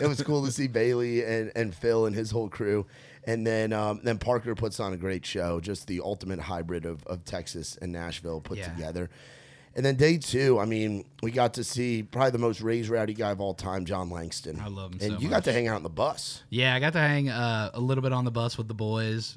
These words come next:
Speaker 2: played some, some fun bus games. And, uh,
Speaker 1: <laughs> They're a
Speaker 2: yeah.
Speaker 1: fun crew, dude.
Speaker 2: Dude, they are, man. They're absolutely one of my favorite crews.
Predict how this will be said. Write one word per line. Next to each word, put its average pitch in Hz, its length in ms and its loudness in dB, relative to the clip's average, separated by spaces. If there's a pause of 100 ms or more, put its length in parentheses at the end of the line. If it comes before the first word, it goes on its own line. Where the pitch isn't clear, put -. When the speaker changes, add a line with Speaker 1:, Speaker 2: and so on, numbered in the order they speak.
(120)
Speaker 2:
played 113 220 -4
some, 110 280 -2 (280)
some 143 260 0
fun 147 280 4
bus 127 260 2
games. 131 640 2
And, 110 380 2
uh, 185 280 2
Speaker 1:
<laughs> - 80 -20
They're - 180 6
a - 60 6
Speaker 2:
yeah. 139 60 4
Speaker 1:
fun 143 280 4
crew, 107 320 0
dude. 92 100 0
Speaker 2:
Dude, 214 180 2
they 226 140 4
are, 143 240 4
man. 143 220 2
They're 170 100 2
absolutely 127 640 0
one 113 160 0
of 107 40 -2
my 107 120 -2
favorite 104 320 -4
crews. 104 320 -6